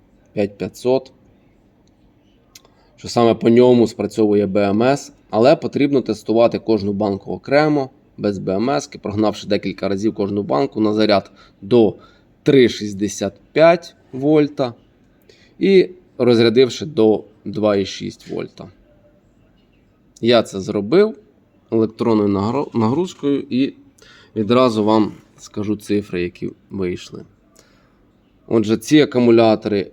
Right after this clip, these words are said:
у яких заявлено шість тисяч, ці перших три акумулятора, вони видали приблизно п'ять і чотири ампер-години кожен,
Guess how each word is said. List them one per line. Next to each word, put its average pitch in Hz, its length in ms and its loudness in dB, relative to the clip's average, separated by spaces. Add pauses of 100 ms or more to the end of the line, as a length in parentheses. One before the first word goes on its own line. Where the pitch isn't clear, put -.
у 113 80 -2
яких 104 360 -2
заявлено 104 580 2
шість - 400 -10
тисяч, 104 600 -8 (120)
ці - 160 -18
перших - 460 -8
три 107 240 -2
акумулятора, 117 840 -8
вони 113 320 2
видали 131 420 2
приблизно 117 680 0 (400)
п'ять 135 240 0
і 117 60 -4
чотири 113 400 0
ампер-години 101 1200 -2
кожен, 90 500 -10